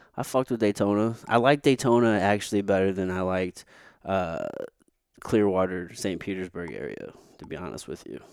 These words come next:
So that was, that was a cool little spot. The beach was nice. Vibes were chill. We went to this place called Caribbean Jacks, which was fire as well. Uh, so either way, Deja and I had a great time. It was a good time.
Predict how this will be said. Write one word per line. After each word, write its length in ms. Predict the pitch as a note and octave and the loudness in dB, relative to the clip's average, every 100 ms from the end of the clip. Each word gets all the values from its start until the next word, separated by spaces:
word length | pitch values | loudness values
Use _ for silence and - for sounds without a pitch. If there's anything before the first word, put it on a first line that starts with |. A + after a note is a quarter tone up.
| _ - | _ -14
So 320 | - A#1 - | -10 -10 -8
that 120 | - | -6
was, 220 | G2+ D#2 - | -6 -6 -8
that 60 | A2 | -8
was 100 | G#2+ | -8
a 60 | |
cool 240 | G#2+ A2+ G#2 | -8 -4 -2
little 140 | G2 | -2
spot. 340 | - G#2 F#2 - | -2 -2 -2 -4
The 80 | |
beach 200 | G2 G2 | -10 -8
was 120 | G2+ G2+ | -6 -4
nice. 380 | F#2 F#2 F#2+ - _ - | -2 -2 -4 -10 _ -20
Vibes 340 | D2 F#2+ F#2+ F#2 | -6 -4 -4 -8
were 60 | |
chill. 460 | F#2 - F#2+ F#2+ F#2+ | -10 -2 0 2 0
We 100 | F#2+ | -2
went 140 | F#2+ | -4
to 100 | - | -6
this 100 | F#2+ | -10
place 260 | - F#2+ F#2+ | -6 -6 -6
called 220 | - F#2 | -8 -8
Caribbean 480 | - F#2 F#2 F#2+ F#2 | -6 -6 -4 -4 -4
Jacks, 440 | F2+ F2 F#2 - | -6 -6 -6 -8
which 180 | F#2+ F#2 | -10 -10
was 180 | E2+ F2+ | -12 -12
fire 600 | - - F2+ F#2+ G2 F#2+ | -14 -4 0 2 2 0
as 120 | F2+ | -4
well. 460 | F#2+ G2 A2 C#3+ - - - - - - _ | -4 2 2 0 -6 -16 -16 -16 -20 -20 _
Uh, 440 | G2+ G2+ F#2+ F#2+ - | 2 4 4 0 -4
so 340 | - F#2+ G2 - | 0 2 2 4
either 200 | G3 E3+ | 6 8
way, 280 | C#3+ C3+ - | 8 4 4
Deja 220 | D3 C#3+ | 4 6
and 100 | C#3 | 4
I 120 | B2+ | 4
had 160 | B2 A2+ | 4 2
a 40 | |
great 220 | G#2+ G#2+ | 2 0
time. 380 | F#2 G2+ G2 G2 F#2+ _ _ _ _ _ _ _ - | 2 2 2 -2 -10 _ _ _ _ _ _ _ -4
It 60 | |
was 140 | A2 G#2+ | -2 0
a 40 | |
good 160 | G#2 F#2+ | 0 0
time. 360 | G2 G2 F#2+ | 0 0 -2